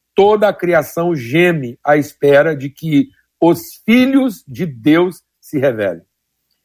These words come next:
Aqueles que têm tanta segurança de já serem filhos, que se tornam pacificadores, porque têm um coração manso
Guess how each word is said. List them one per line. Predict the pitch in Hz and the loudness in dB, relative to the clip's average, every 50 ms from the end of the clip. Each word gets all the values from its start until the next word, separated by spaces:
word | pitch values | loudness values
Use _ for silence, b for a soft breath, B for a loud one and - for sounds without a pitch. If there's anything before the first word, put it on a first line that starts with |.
| _ _ | _ _
Aqueles | - 147 143 - - 220 233 214 - | -2 -2 0 0 0 0 0 0 -4
que | - - | -10 -8
têm | - 202 185 160 | -4 -4 -4 -4
tanta | - - 247 277 285 285 233 | -4 -2 -2 -2 0 -2 -4
segurança | - - - 202 185 156 143 135 131 - - | -4 -4 -4 -2 0 2 2 2 0 -2 -6
de | 131 123 139 | -10 -12 -4
já | 143 151 185 170 | 0 0 0 0
serem | - - - 220 247 233 196 160 147 - _ | -2 -4 -4 -2 -2 -2 -2 -4 -8 -8 _
filhos, | - 208 226 190 147 117 104 - - _ _ _ _ _ _ _ _ | -2 0 0 0 0 -2 -6 -8 -14 _ _ _ _ _ _ _ _
que | - 175 | -4 -2
se | 165 - 214 | -2 -2 -4
tornam | 170 - 185 185 196 190 185 180 151 - _ | 0 2 2 4 4 2 0 -2 -4 -8 _
pacificadores, | - 233 233 185 - - 180 - - 202 - 190 180 170 143 143 143 143 143 156 156 - _ _ _ _ _ _ | -2 -2 -2 -2 -4 -8 -12 -12 -12 -6 -2 -2 -2 0 0 0 2 2 0 -2 -6 -16 _ _ _ _ _ _
porque | - 165 156 - 185 | -8 -8 -4 -4 -4
têm | 165 - 185 | -2 -2 -4
um | 185 190 | -4 -4
coração | 180 - 190 190 180 160 - - 180 180 | -2 0 0 0 0 0 -2 -4 -4 -2
manso | 175 165 156 165 175 185 196 190 - - - - 226 226 202 - | -2 0 2 2 4 4 2 0 -2 -8 -8 -4 -4 -4 -4 -6